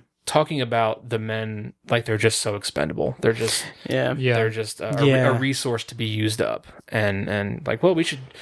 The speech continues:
Speaker 1: choose a hundred men and kill a hundred men," and it's
Speaker 2: Mm-hmm.
Speaker 1: just like, "What the fuck are you talking about?
Speaker 2: <laughs>
Speaker 1: That's
Speaker 2: Yeah. Ugh.
Speaker 1: insane." And, uh, they're just doing it so nonchalantly. I, I loved the, just how, how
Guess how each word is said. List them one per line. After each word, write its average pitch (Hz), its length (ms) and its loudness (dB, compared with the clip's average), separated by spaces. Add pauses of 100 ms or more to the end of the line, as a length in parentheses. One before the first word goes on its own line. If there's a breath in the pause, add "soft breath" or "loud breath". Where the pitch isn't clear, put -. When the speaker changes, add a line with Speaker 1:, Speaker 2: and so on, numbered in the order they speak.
(140 loud breath)
Speaker 1:
choose 165 180 6
a 113 60 2
hundred 151 220 4
men 175 200 6
and 113 140 0
kill 135 180 4
a 120 60 2
hundred 131 260 0
men," 135 180 4
and 104 140 -2
it's 143 160 8
Speaker 2:
Mm-hmm. 131 80 6
Speaker 1:
just 117 160 -2
like, 110 140 -6
"What - 160 -8
the - 100 -6
fuck - 340 0
are 104 60 -6
you 65 120 -12
talking 139 360 -2
about? 90 320 -2
Speaker 2:
<laughs> - 0 -
Speaker 1:
That's 135 140 0
Speaker 2:
Yeah. 127 320 6 (180)
Ugh. 135 100 -2
Speaker 1:
insane." 123 800 -2 (440 loud breath)
And, 110 340 0
uh, 85 100 0
they're 127 140 0
just 123 160 -2
doing 139 180 4
it 120 80 2
so 123 160 0
nonchalantly. 113 800 -2
I, 113 200 -6 (380 loud breath)
I 113 120 0
loved 123 340 -2
the, 110 340 -2 (720 soft breath)
just 120 200 0
how, 107 540 4
how 110 440 0